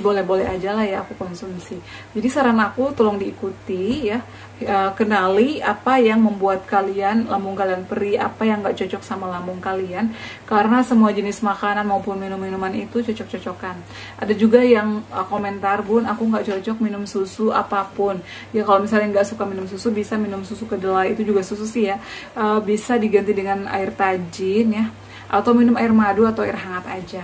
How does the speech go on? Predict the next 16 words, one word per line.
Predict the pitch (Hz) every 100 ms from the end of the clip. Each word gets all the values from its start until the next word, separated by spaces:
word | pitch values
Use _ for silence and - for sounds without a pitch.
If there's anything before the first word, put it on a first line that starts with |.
| 170
itu | 214 196
aja | 202 190 214
sih | 220 208 185
ya. | - - - -
Jadi | 220
kalau | 262 240
misalnya | 233 220 208 208
emang | 208 202 202
nggak | 190 220
cocok, | 277 240 220 185
jangan | 190 202 208
dipaksakan. | 202 196 180 - 175 - 180 165 175 - - - - - - - - - - - - - - - -
Seperti | - - 190 190 185
itu | 208
ya | 202
teman-teman. | 190 190 196 175 220